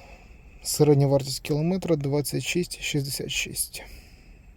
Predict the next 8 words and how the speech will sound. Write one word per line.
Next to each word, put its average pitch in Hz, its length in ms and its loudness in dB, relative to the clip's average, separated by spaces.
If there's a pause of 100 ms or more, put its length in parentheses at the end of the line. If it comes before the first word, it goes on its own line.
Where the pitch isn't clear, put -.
(2250)
Включив 151 400 -4
фільтра 151 420 -4
зараз 175 420 -2
отакі 160 320 -6
от. 156 200 -6 (2000)
Триста 151 360 0
за 139 160 4
десять 202 580 0